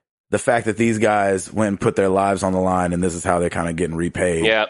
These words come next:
Speaker 2: I don't like it.
Speaker 1: This was just a little frustrating. I was like, "Ugh, that's just, it felt ugly."
Speaker 2: I'm with you. E A, hook 'em up.
Speaker 1: I know, that's right. Do the right thing, E A. They
Speaker 2: That's
Speaker 1: say
Speaker 2: right.
Speaker 1: E A is, like, one of the most hated companies, and it would definitely be a good look.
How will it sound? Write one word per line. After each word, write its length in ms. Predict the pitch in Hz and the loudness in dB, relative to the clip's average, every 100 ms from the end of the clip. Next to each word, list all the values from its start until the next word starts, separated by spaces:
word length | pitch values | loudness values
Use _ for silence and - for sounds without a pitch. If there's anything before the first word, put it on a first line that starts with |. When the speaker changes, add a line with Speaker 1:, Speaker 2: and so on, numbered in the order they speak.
| - | -2
Speaker 2:
I 120 | 110 | 0
don't 100 | 110 | 2
like 220 | 101 98 | 0 -2
it. 60 | 98 | -2
Speaker 1:
This 120 | 98 | 0
was 120 | 98 | -2
just 200 | 87 101 | -2 -2
a 40 | 98 | 0
little 200 | 117 92 | 2 0
frustrating. 680 | - 98 110 - 80 71 73 | 0 0 0 -2 -4 -4 -4
I 80 | 110 | -4
was 120 | 92 | -4
like, 200 | 73 71 | -6 -6
"Ugh, 300 | - 113 82 - | -2 0 -2 -4
that's 180 | - - | -8 -4
just, 200 | 92 - - | -6 -6 -10
it 80 | 90 | -2
felt 280 | 113 98 101 | 0 0 2
ugly." 400 | 101 85 71 - _ - | 0 0 -6 -10 _ -2
Speaker 2:
I'm 160 | 117 117 | 0 0
with 180 | 113 | 0
you. 160 | 107 98 139 | -2 -2 0
E 100 | 147 | 0
A, 140 | 151 | 0
hook 180 | 139 165 | -2 0
'em 140 | 165 | 0
up. 300 | 147 - - _ _ _ _ _ _ _ _ _ | 0 -2 -8 _ _ _ _ _ _ _ _ _
Speaker 1:
I 140 | - 120 | -2 2
know, 260 | 127 110 | 2 2
that's 180 | 98 123 | 0 2
right. 220 | 107 101 | 2 2
Do 100 | 110 | 2
the 60 | 156 | 2
right 260 | 147 135 123 | 2 0 0
thing, 240 | 143 123 | 2 2
E 180 | 123 127 | 2 2
A. 220 | 120 120 | 4 2
They 100 | 123 - | -2 0
Speaker 2:
That's 160 | 147 151 | 0 2
Speaker 1:
say 140 | 247 | 2
Speaker 2:
right. 100 | 208 | 2
Speaker 1:
E 100 | 170 | 2
A 80 | 143 143 | 2 2
is, 120 | 131 | 2
like, 320 | 120 - - | 0 0 0
one 140 | 117 131 | 2 2
of 40 | |
the 60 | 113 | 2
most 220 | 113 120 | 2 2
hated 300 | 117 113 104 | 2 2 2
companies, 580 | 120 117 120 123 120 - - - - - - | 0 2 2 2 0 -8 -20 -20 -20 -18 -2
and 100 | 107 | 2
it 40 | |
would 100 | 101 | 4
definitely 300 | 120 107 107 | 2 2 2
be 160 | 98 107 | 4 2
a 100 | 95 | 4
good 220 | 104 101 | 2 4
look. 360 | 98 87 - | 4 2 -2